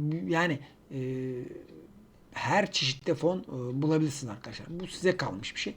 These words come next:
Ama tabii ki burada dikkat etmeniz, e, noktası, e, burada, e, dikkat etmenin en büyük noktası da şey, yani fonların ne kadar riskli olduğuna karşın. Yani burada,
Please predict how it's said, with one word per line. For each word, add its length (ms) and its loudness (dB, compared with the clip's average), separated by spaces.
Ama 200 0
tabii 240 2
ki 180 0
burada 320 2
dikkat 300 0
etmeniz, 460 0
e, 420 0
noktası, 540 -4
e, 180 -8
burada, 580 0
e, 280 -6
dikkat 220 -6
etmenin 440 -2
en 360 -2
büyük 200 -4
noktası 600 -4
da 80 -2
şey, 260 -2
yani 260 -4
fonların 560 2
ne 200 0
kadar 360 0
riskli 360 0
olduğuna 1200 -4
karşın. 400 -2
Yani 300 -4
burada, 320 0